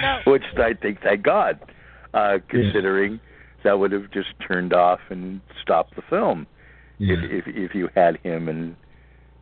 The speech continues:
Speaker 2: you had, uh, songs to Goldberry all, all through that. Um, uh,
Speaker 1: But, uh, but speaking as a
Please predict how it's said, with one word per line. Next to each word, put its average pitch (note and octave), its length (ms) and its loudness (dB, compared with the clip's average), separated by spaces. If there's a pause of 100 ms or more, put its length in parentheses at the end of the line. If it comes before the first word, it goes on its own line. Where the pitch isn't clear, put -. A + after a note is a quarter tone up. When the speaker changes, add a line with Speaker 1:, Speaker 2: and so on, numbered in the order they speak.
(140)
Speaker 2:
you D#2+ 140 -2
had, D#2+ 340 2
uh, E2+ 180 -2 (100)
songs F2 380 2
to F2+ 100 -14
Goldberry D2+ 640 0
all, D2 160 2
all D2 240 2
through C#2+ 200 -10
that. B1+ 260 0 (720)
Um, F2 720 -2 (280)
uh, - 220 -8
Speaker 1:
But, C4+ 120 -10 (560)
uh, F#3 300 -14 (440)
but A3+ 140 -6 (400)
speaking A#3+ 480 -10
as G#3+ 100 -12
a G#3 140 -12